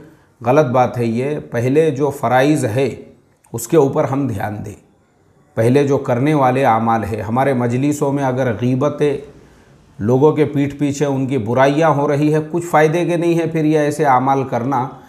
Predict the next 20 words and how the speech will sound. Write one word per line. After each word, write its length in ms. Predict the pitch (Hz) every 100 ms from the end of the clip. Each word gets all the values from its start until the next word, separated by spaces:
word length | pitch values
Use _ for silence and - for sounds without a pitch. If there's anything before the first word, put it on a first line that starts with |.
| - _ 143
क्योंकि 280 | 151 165
तुम 440 | 160 160 165 185 185 - - - -
हराम 340 | 139 160 196 180
का 120 | 190
इर्तिकाब 680 | 165 156 180 170 175 170 -
कर 120 | 160
रहे 300 | 147 143 135
हो 380 | 123 139 165 - - _ -
और 160 | 123 117
नफल 380 | 147 185 185
प-, 80 | - 165
प-, 460 | 139 127 - - 143
प-, 360 | 127 113 104 117
नफल 600 | 170 180 185 180 175 - - - -
अमल 280 | 139 160 196
करके 380 | 190 175 156 185
ये 220 | 175 175
समझ 340 | 170 156 165 160
रहे 260 | 156 156
हो 420 | 147 147 175 -